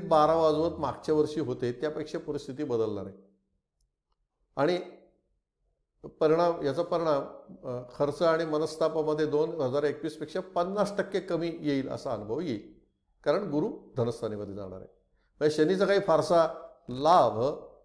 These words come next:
कुंभ लग्नाच्या लोकांना यावर्षी मिळणार नाही. आता चौथे स्थान हे सुखाचे स्थान समजले जाते जन्मकुंडलीमधले.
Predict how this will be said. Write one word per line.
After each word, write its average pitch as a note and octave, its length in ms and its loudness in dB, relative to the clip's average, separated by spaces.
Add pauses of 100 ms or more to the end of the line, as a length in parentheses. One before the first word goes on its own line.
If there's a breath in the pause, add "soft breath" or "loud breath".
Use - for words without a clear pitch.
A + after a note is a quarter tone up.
(140)
कुंभ C#3+ 220 -2
लग्नाच्या C#3 420 0
लोकांना C3 340 -4
यावर्षी A#2 420 -2
मिळणार A2+ 340 -6
नाही. B2+ 240 -4 (1200)
आता D#3 140 0
चौथे F3 440 4
स्थान F3+ 340 2
हे F3 180 0
सुखाचे E3 600 0
स्थान D3+ 400 -4
समजले A#2 340 -4
जाते G2+ 160 -6
जन्मकुंडलीमधले. G#2+ 840 -8